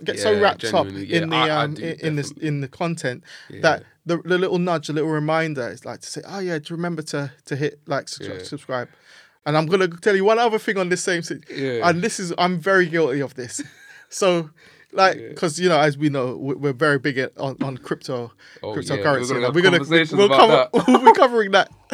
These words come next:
Speaker 1: So we're
Speaker 2: Mm.
Speaker 1: big on crypto, and, you know, we got the daily videos I watch. Um, just to kinda keep up to date with stuff.
Speaker 2: Yeah.
Speaker 1: And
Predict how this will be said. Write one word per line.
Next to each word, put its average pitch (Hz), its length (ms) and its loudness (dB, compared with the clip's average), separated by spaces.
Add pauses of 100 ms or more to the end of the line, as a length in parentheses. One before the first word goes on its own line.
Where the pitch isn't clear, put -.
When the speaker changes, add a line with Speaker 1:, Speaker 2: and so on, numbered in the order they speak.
(400)
Speaker 1:
So 202 200 0
we're 196 80 6
Speaker 2:
Mm. 233 40 0
Speaker 1:
big 226 180 6
on 202 120 4
crypto, 175 400 0
and, 143 120 -2
you 160 80 -4
know, 143 120 0
we 139 120 -4
got 147 180 -2
the 147 80 2
daily 156 320 4
videos 131 380 -2
I 127 80 -2
watch. 127 500 -6
Um, 117 480 -6 (640)
just 147 160 -6
to 151 80 -10
kinda 135 220 -6
keep 151 200 -10
up 131 120 -8
to - 100 -16
date 131 240 -4
with 117 80 -12
stuff. - 420 -12 (180)
Speaker 2:
Yeah. 147 140 -2
Speaker 1:
And 139 200 -8